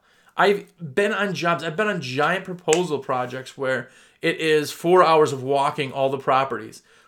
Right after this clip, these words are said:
with my competitors. We're all bidding the same thing, just talking about the job. "Ah, man, this is gonna suck. Oh, he says, ah, I'm gonna probably bring a Topin lift in here."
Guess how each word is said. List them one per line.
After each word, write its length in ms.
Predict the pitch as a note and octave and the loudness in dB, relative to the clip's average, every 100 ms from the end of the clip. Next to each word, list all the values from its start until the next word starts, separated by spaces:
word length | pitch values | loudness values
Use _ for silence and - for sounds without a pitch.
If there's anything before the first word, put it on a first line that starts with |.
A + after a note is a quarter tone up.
| - | -4
with 300 | D#3+ E4 E4+ | 2 2 4
my 160 | C4 | 2
competitors. 840 | B3 A3+ B3+ C#4+ A3 A#2 - - - - | 2 0 0 0 -2 -6 -12 -16 -18 -4
We're 160 | D#3+ A3 | 2 4
all 140 | A3 | 6
bidding 260 | F3+ A3 G#3+ | 6 6 4
the 80 | |
same 240 | G3+ G#3+ G3+ | -2 -2 -2
thing, 240 | A#3+ G#3 | -4 -4
just 160 | F#3 - | -8 -10
talking 320 | D4 D#4+ F4+ | -8 -6 -6
about 160 | F4 E4+ | -8 -10
the 40 | |
job. 300 | - G4+ - | -10 -8 -6
"Ah, 200 | D3 D3+ | -4 -6
man, 200 | C3+ D#3 | -6 -6
this 140 | D#3 F3+ | -6 -6
is 80 | D#3+ | -8
gonna 140 | C3 | -10
suck. 380 | - E3+ C#3+ - _ - _ - | -8 -6 -8 -12 _ -20 _ -2
Oh, 180 | G3+ F3+ | 0 0
he 80 | |
says, 320 | E3 D3+ D#3 C#3+ | -2 -6 -10 -8
ah, 120 | E3+ | -6
I'm 100 | D3+ | -4
gonna 160 | D3+ D3+ | -4 -4
probably 280 | E3+ D3+ | -2 -2
bring 200 | C3 D#3+ | 0 0
a 60 | C3 | 0
Topin 360 | - F#3 G3 C3+ | 0 0 0 -6
lift 220 | A#2 - | -10 -10
in 100 | C3 | -14
here." 220 | C#3+ | -16